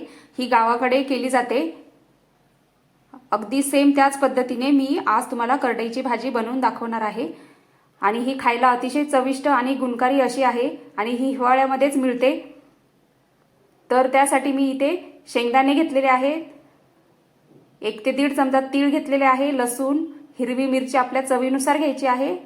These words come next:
आणि कोथिंबीर. हे आपल्याला कच्चंच वाटून घ्यायचं आहे. हे बघा, या पद्धतीने याची मी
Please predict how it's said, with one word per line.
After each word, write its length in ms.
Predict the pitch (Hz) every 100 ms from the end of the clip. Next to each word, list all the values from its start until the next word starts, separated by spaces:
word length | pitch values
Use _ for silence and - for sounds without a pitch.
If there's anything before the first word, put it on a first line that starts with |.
| -
आणि 220 | 214 240 320
कोथिंबीर. 520 | 349 349 285 190 160 - - _ _ _ -
हे 80 | 277
आपल्याला 420 | 277 269 262 311 - - -
कच्चंच 380 | 262 262 339 330
वाटून 300 | 277 302 311
घ्यायचं 280 | 302 285
आहे. 280 | 277 285 320 - - - _ _ _ _ _ _ _ _ _ _ _ _ _ _ _ _ _ _ _ _ _ _ _ _ _ _ _ _ _ _ 339 _ _ _ _ _ _ _ _ -
हे 120 | 254
बघा, 300 | 269 262 269 381
या 100 | 311
पद्धतीने 600 | 320 269 269 269 262 277 339
याची 420 | 247 247 269 311
मी 300 | 294 269